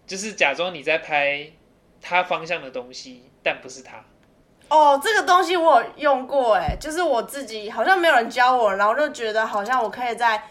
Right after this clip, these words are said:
Speaker 2: pretend I'm 做别的东西，或者是就等他怎么之类的。
Speaker 1: 呃，对啊，<laughs> 就是，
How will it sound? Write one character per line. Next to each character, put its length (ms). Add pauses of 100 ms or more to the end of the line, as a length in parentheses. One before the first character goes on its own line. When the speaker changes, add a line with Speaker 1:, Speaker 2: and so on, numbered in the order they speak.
(160)
Speaker 2:
pretend 680
I'm 500 (460)
做 200
别 160
的 80
东 220
西， 180
或 240
者 60
是 240
就 180
等 320
他 220
怎 120
么 120
之 280
类 180
的。 280 (960)
Speaker 1:
呃， 200
对 140
啊， 220 (680)
<laughs> 680
就 120
是， 360